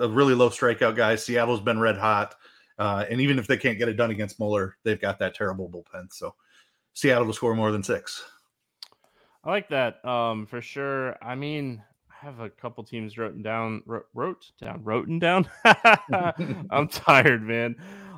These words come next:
Speaker 2: Um, give me Boston to get the job done today. I already said I like San Diego a lot. I really like Boston today. You know, you don't love stacking against Houston.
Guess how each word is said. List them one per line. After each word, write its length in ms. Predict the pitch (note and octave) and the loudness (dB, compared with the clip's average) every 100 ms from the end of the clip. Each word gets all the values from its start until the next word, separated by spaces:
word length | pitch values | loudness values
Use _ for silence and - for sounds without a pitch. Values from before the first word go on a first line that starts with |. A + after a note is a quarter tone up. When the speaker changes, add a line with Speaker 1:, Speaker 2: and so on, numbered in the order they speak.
| - | 4
Speaker 2:
Um, 760 | D3 D3+ D3 C#3+ C3 A#2+ A2+ - B2+ A#2 | 6 8 6 4 0 -2 -8 -12 -18 -6
give 300 | D3+ F3+ F3+ | -4 -4 -2
me 180 | G3 | -4
Boston 720 | D#3+ B2 B2+ - A2 G2 G#2+ G#2+ | -2 -2 -2 -2 -6 -8 -8 -10
to 100 | A2+ | -10
get 140 | A2+ A2+ | -8 -10
the 80 | |
job 320 | G#2 A2 G#2+ G2+ | -6 -2 -2 -2
done 200 | G#2+ G2+ | -6 -4
today. 440 | G#2 G#2 G2 G2 _ | -6 -4 -4 -6 _
I 200 | A2+ B2 | 0 2
already 240 | C#3+ D3 | 4 2
said 180 | C3 C#3 | -2 0
I 80 | C3 | 2
like 180 | B2+ A#2+ | 0 -4
San 200 | C3 B2 | -6 -4
Diego 360 | A#2 B2 B2 | -4 -2 -2
a 40 | A#2+ | 0
lot. 320 | A#2 A#2+ A2+ - | 2 2 0 -4
I 60 | |
really 300 | G#2 A2 B2+ | -10 -6 -2
like 180 | B2 G#2 | -2 -2
Boston 400 | G#2+ A2+ - G#2 | -2 -2 -2 -12
today. 480 | - A2 A2 G#2+ G2+ - | -6 0 0 0 -4 -10
You 120 | A2+ | -6
know, 220 | G#2 G2+ | -4 -4
you 140 | G#2+ | 0
don't 260 | D3 A3+ E3+ - _ _ _ _ _ _ _ - | 4 6 4 -4 _ _ _ _ _ _ _ 2
love 340 | C#3 E3 D3 | 8 8 6
stacking 400 | - C#3+ C#3 C#3+ | 4 6 6 4
against 280 | C3 C3 - | 2 0 0
Houston. 480 | C3 - B2+ A#2+ | -2 -2 -2 -2